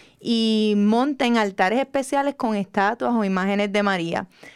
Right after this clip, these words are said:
Además, se trata de una larga tradición el coronar su estatua. Yo, yo recuerdo cuando era pequeña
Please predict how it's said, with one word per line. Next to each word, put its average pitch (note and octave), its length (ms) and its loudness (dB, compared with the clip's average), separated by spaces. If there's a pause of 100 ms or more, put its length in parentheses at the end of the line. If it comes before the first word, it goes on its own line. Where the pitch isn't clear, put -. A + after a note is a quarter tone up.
(100)
Además, G#3+ 580 2
se A#3 200 0
trata G#3+ 380 2
de A#3+ 100 0
una A3+ 180 2
larga B3+ 280 0
tradición B3+ 540 0
el B3 120 0
coronar F#3+ 420 0
su - 160 -4
estatua. F#3+ 640 -2 (120)
Yo, G3+ 240 0 (500)
yo A#3 160 2
recuerdo C#4 760 0
cuando G#3 300 0
era C4 520 2
pequeña B3 600 -2